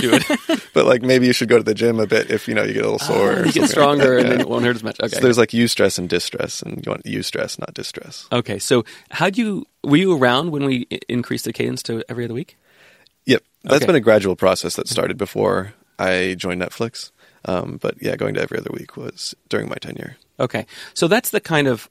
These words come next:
Speaker 1: worst case scenario and protection for that. But of
Speaker 2: Mm-hmm.
Speaker 1: course, there's only three regions, and I'm sure it's kind of expensive for us to keep that main-, that maintenance of high level,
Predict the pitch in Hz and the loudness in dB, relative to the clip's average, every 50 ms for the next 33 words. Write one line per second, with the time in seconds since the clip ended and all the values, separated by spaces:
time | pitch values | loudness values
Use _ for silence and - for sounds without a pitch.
0 | - - 131 139 139 - - 127 120 113 - - 107 110 110 107 104 104 101 101 | -8 0 2 2 2 2 0 -4 -4 -4 -4 -6 -4 -4 -2 -2 -2 -2 -4 -4
1 | - _ _ _ _ - - 127 123 120 120 120 113 - _ _ _ _ - - | -8 _ _ _ _ -4 0 0 2 2 2 0 -2 -6 _ _ _ _ -10 -10
2 | - - - 123 - - - 110 - - 123 117 110 98 85 82 - - 147 139 | -8 -4 -6 -6 -6 -6 -10 -8 -6 -4 -2 -2 0 0 -2 -2 -4 -4 -6 -4
3 | 120 107 190 185 202 - 170 160 - 254 285 214 - - - 131 113 110 110 104 | -2 -2 -4 -4 -4 -6 -6 -4 -2 -2 -2 -2 -4 -4 -6 -4 -2 -2 -2 -2
4 | - 87 107 113 - - _ _ _ _ - - 170 190 196 175 156 - - - | -4 -6 -6 -6 -10 -14 _ _ _ _ -8 -4 -2 0 0 0 0 -2 -6 -4
5 | 277 262 214 - - - - _ _ _ - - 151 156 139 127 - - - - | -2 -2 -2 -4 -6 -12 -14 _ _ _ -8 -6 -4 -4 -4 -4 -6 -6 -8 -6
6 | - 170 180 180 - 156 135 - - 120 120 - - - - - 131 - - 123 | -4 -4 -4 -4 -4 -4 -6 -4 -4 -6 -6 -6 -8 -14 -12 -14 -10 -8 -6 -6
7 | - - 117 113 110 - _ _ _ - 123 123 - 117 120 117 107 127 120 113 | -4 -4 -6 -6 -6 -8 _ _ _ -10 -8 -6 -4 -4 -4 -4 -4 -6 -8 -10
8 | - - 107 - - 110 113 110 107 113 120 117 - | -10 -12 -14 -10 -6 -4 -4 -2 -2 -4 -4 -6 -8